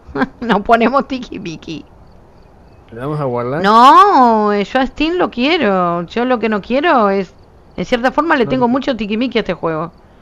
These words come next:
Speaker 1: Porque
Speaker 2: Yo
Speaker 1: lo
Speaker 2: creo que
Speaker 1: quise
Speaker 2: sí.
Speaker 1: mucho. De
Speaker 2: Yo
Speaker 1: verdad
Speaker 2: quiero
Speaker 1: lo
Speaker 2: jugar a
Speaker 1: quise
Speaker 2: Twitch.
Speaker 1: mucho al principio. Después me, me decepcionó horrible.
Speaker 2: Creo
Speaker 1: Pero
Speaker 2: que se
Speaker 1: bueno.
Speaker 2: refiere a Twitch. Cuando usted mencionó a Twitch.
Speaker 1: Ah, ah, la plataforma de Twitch.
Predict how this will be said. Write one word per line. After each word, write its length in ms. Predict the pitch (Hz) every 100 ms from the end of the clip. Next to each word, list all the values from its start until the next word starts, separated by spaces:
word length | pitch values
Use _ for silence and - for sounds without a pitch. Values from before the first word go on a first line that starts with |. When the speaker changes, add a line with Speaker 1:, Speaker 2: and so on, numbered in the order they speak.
| - -
Speaker 1:
Porque 360 | 185 220 214 -
Speaker 2:
Yo 80 | 208
Speaker 1:
lo 100 | 185
Speaker 2:
creo 140 | 151
que 80 | 185
Speaker 1:
quise 220 | 294 285
Speaker 2:
sí. 40 | 254
Speaker 1:
mucho. 600 | 233 254 254 - 180 165 - - - - - - - - -
De 80 | 190
Speaker 2:
Yo 60 | 196
Speaker 1:
verdad 160 | 196
Speaker 2:
quiero 120 | 247 302
Speaker 1:
lo 60 |
Speaker 2:
jugar 40 | 269
a 40 |
Speaker 1:
quise 200 | 277 254
Speaker 2:
Twitch. 100 | 220
Speaker 1:
mucho 200 | 208 202
al 60 | 185
principio. 520 | 165 170 185 165 175
Después 360 | 180 - 220 269
me, 400 | 262 214 185 185 - - -
me 100 | 208
decepcionó 540 | 202 208 180 208 202
horrible. 460 | 240 220 208 160 156
Speaker 2:
Creo 960 | - - - - - - - - - -
Speaker 1:
Pero 20 |
Speaker 2:
que 80 | 175
se 60 |
Speaker 1:
bueno. 240 | 185 208 165
Speaker 2:
refiere 240 | 110 131
a 60 | 113
Twitch. 360 | 120 131 - - - - - -
Cuando 160 | - 104
usted 140 | 110
mencionó 340 | 123 123 120 123
a 40 |
Twitch. 380 | 117 127 131 - - -
Speaker 1:
Ah, 840 | 220 294 320 311 294 233 202 175 - 285 320 330 247
ah, 40 |
la 160 | 220 208
plataforma 520 | 214 202 190 247 233
de 60 |
Twitch. 400 | 196 233 202 -